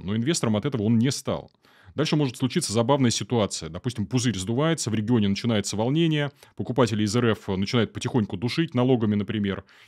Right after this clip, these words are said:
и, э, как бы цена падает, да?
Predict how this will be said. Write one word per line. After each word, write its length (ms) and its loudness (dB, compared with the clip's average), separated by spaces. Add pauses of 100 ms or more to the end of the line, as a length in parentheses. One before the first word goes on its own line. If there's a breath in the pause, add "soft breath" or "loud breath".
и, 300 0
э, 440 2 (260)
как 100 -8
бы 80 -6
цена 240 4
падает, 400 0
да? 240 -8